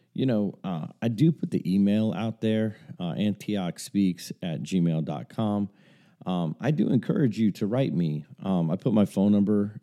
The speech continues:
uh, out there. You can see it. Uh, you can give me a call on my phone. If you wanna join me for the show, you can see I need guests. I don't have any. Um, it would be nice to have guests. And, uh, y-, y-,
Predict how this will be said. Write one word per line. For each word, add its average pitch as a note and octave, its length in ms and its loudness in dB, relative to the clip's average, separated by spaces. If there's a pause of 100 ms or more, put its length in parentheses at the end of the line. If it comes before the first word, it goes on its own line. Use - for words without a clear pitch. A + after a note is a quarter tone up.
uh, E2 220 -2 (140)
out G2 240 -4
there. G#2 140 2
You F#2 200 -2
can - 160 -6
see A#2+ 280 -2
it. - 180 -6 (520)
Uh, F2 80 -2
you F#2 160 2
can G#2+ 120 2
give F#2+ 100 2
me G2+ 140 2
a - 60 -2
call - 300 -4
on F#2 60 0
my E2 120 0
phone. G2 500 -2
If - 160 -8
you G#2 80 -2
wanna C#3 200 0
join A2 340 -2
me G2 100 -2
for - 120 -8
the E2 60 -2
show, - 160 -4
you F#2 160 2
can E2+ 140 -2
see A2+ 200 -2
I E2 60 0
need F#2+ 400 0 (400)
guests. F#2 400 2
I D#2+ 60 -2
don't F#2 180 0
have G#2+ 300 -2
any. D#2+ 280 -4 (420)
Um, D#2+ 260 -2
it D#2 120 -2
would F2 120 0
be F2 80 0
nice F2 280 0
to - 80 -6
have D2+ 160 -6
guests. E2+ 340 -4
And, D#2+ 380 -4 (500)
uh, - 60 -16 (100)
y-, - 360 -12
y-, G1+ 100 -14